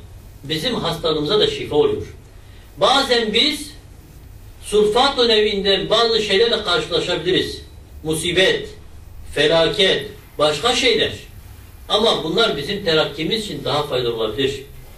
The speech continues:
Dikkat edin, rahat döşeğinde yaşayan insanların bazen hataları daha fazla oluyor. Sıkıntılar içerisinde olan insanların bazen o sıkıntılardan Cenab-ı Hakk'ı tanımaları,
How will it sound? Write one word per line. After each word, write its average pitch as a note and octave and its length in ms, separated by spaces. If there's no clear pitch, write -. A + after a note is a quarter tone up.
Dikkat A3+ 260
edin, D#3+ 380
rahat F3 440
döşeğinde G3+ 500
yaşayan F#3 480
insanların F3+ 720
bazen F#3 260
hataları D#3+ 420
daha F#3+ 160
fazla F3+ 280
oluyor. - 380
Sıkıntılar F#3+ 640
içerisinde A3+ 320
olan G#3 220
insanların F3 600
bazen B3+ 540
o F3+ 120
sıkıntılardan E3 840
Cenab-ı D#3 360
Hakk'ı C#3 280
tanımaları, A2+ 600